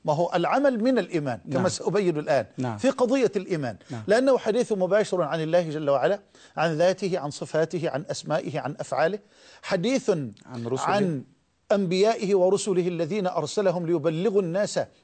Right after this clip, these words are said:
Speaker 1: كيف يحققوا، يحققون قضية الإيمان بالله.
Speaker 2: نعم.
Speaker 1: حديث عن الجنة التي جعلها الله دارا للمؤمنين. حديث عن النار التي أعدها الله للكافرين
Speaker 2: عن
Speaker 1: المعرضين عن قضية،
Speaker 2: الملائكة.
Speaker 1: إلى غير ذلك.
Speaker 2: نعم.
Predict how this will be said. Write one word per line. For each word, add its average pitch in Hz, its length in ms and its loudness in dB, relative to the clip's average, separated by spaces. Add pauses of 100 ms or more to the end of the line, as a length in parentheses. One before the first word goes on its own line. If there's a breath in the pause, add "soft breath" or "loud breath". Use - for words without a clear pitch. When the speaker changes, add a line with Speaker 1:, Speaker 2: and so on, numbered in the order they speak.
Speaker 1:
كيف 247 240 2
يحققوا، 190 720 -2 (360 loud breath)
يحققون 202 680 0
قضية 180 440 2
الإيمان 175 380 -4
بالله. 160 280 0 (220)
Speaker 2:
نعم. 123 180 -6
Speaker 1:
حديث 208 440 0
عن 180 300 0
الجنة 190 500 -2
التي 190 300 -2
جعلها 170 340 0
الله 180 280 0
دارا 185 260 4
للمؤمنين. 165 540 -4 (280 loud breath)
حديث 220 400 0
عن 185 260 -2
النار 185 280 2
التي 180 360 -2
أعدها 175 340 -2
الله 175 340 0
للكافرين 165 640 -2
Speaker 2:
عن 170 60 0
Speaker 1:
المعرضين 151 280 2
عن - 60 4
قضية، - 140 0
Speaker 2:
الملائكة. 190 260 0
Speaker 1:
إلى 302 100 4
غير 294 260 -2
ذلك. 170 320 0
Speaker 2:
نعم. 120 220 -8